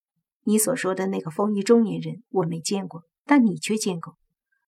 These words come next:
足以说明整个事情中，你可能就是关键。既然如此，那这个灵珠便由你来保存吧，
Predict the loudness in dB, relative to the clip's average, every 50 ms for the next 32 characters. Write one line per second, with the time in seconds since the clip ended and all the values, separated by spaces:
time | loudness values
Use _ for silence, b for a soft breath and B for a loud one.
0 | _ _ _ _ _ _ _ _ _ -2 2 4 4 4 4 2 2 2 2 4
1 | 4 2 0 -2 -4 -6 -10 -12 _ -4 -2 -2 -2 0 -2 -2 -2 -2 -4 -4
2 | -4 -6 -4 -2 -4 -4 -4 -6 _ _ -2 -2 -2 -2 -2 -4 -4 -4 -2 -4
3 | -2 -2 -2 -2 -2 -6 -6 -4 -4 -4 -2 -2 -4 -4 -4 -6 -6 _ _ _
4 | _ _ _ _ _ _ _ _ _ _ _ _ _ _ -4 0 4 4 4 4
5 | 2 0 -2 -6 -4 -4 -4 -6 -6 -8 -10 -12 -14 _ _ _ _ _ _ _
6 | _ _ 10 10 10 10 10 6 4 4 4 -2 -2 -4 -2 0 0 0 2 2
7 | 0 0 0 -2 -2 0 0 0 0 -2 -4 -4 -6 -4 -2 -4 -4 -4 -6 -8
8 | -6 -6 -6 -8 -8